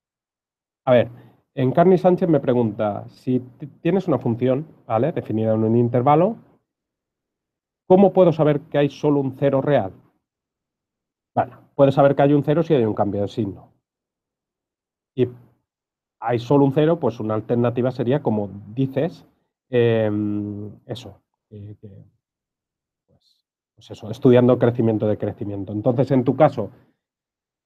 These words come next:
si tú tienes que la función es decreciente,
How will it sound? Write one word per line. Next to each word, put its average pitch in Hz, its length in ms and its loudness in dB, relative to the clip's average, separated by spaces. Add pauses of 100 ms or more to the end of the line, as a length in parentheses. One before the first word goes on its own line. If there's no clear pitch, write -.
(320)
si 110 600 -8 (220)
tú 135 120 2
tienes 156 300 6
que - 80 -2
la 117 100 2
función 127 320 -2
es 135 80 -4
decreciente, 160 880 -2